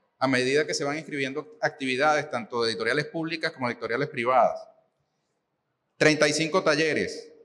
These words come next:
noventa y siete transmisiones en vivo garantizadas por vía ex-, streaming, ochenta actividades infantiles,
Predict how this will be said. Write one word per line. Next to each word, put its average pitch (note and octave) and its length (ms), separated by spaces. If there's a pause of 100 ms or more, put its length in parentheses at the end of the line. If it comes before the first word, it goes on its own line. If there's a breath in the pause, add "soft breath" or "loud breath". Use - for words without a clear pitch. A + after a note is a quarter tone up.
(140)
noventa D3 460
y D3 60
siete E3 420
transmisiones E3+ 920 (240)
en D3+ 160
vivo F#3 300
garantizadas D#3 680
por A2+ 420
vía C#3 320
ex-, - 380
streaming, B2 640 (1300)
ochenta F#3 480
actividades F3 420
infantiles, C#3 840